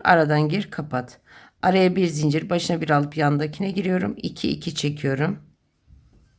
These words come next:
Dört zincir, bu aradan girip kapatıyorum. Yani ben bu ilk arayı on yedi tane yaptım.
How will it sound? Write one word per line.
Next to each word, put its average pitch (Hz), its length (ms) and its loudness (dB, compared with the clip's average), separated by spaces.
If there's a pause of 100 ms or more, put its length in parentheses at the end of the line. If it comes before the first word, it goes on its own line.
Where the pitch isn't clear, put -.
(840)
Dört 196 220 6
zincir, 156 580 0
bu 180 60 -2
aradan 147 420 4
girip 170 260 -6
kapatıyorum. 131 600 -6
Yani 175 480 2 (520)
ben 220 440 4
bu 202 160 -4
ilk 147 280 -2
arayı 175 300 6
on 196 180 0
yedi 160 340 0
tane 135 280 0
yaptım. 139 560 -6